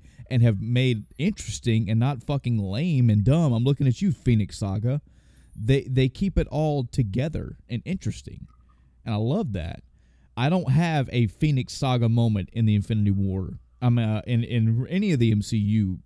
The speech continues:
so far. It could be because I kinda grew up with the X-Men cartoon and I kinda know a little bit about the Phoenix Saga shit.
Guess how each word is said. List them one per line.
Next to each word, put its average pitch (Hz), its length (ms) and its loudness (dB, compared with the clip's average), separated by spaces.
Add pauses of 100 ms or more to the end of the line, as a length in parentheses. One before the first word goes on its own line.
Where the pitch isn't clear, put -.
(140)
so 101 200 -4
far. 82 380 -10 (760)
It 127 160 -10
could 170 260 0
be 151 140 0
because 123 340 0
I 110 80 -2
kinda 104 240 -4
grew 135 220 0
up 135 100 -2
with 127 120 -4
the 127 60 -2
X-Men 120 360 -4
cartoon 120 580 0
and 98 80 -2
I 78 80 -8
kinda 135 380 -4
know 131 160 0
a 120 180 2
little 123 160 0
bit 120 300 2
about 113 340 0 (140)
the 104 200 -4 (120)
Phoenix 107 320 0
Saga 107 340 -4
shit. 107 320 -4